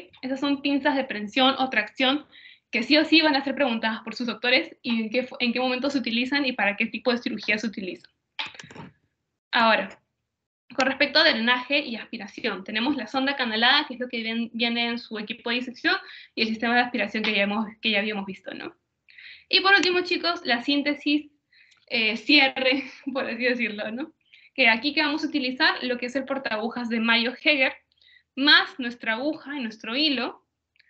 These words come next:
y lo que es nuestra pinza anatómica, ¿no?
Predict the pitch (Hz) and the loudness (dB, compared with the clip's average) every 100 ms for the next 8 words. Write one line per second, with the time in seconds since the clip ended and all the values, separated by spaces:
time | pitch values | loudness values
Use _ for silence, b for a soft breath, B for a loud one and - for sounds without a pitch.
0 | b b b - 359 415 - - - 254 | b b b 0 2 2 0 -12 -6 -4
1 | - 226 254 247 214 240 226 226 - 233 | -4 -6 -4 -2 -2 0 -4 -4 -4 -2
2 | 202 190 185 - - - 370 | -2 -6 -10 -12 -12 -8 -8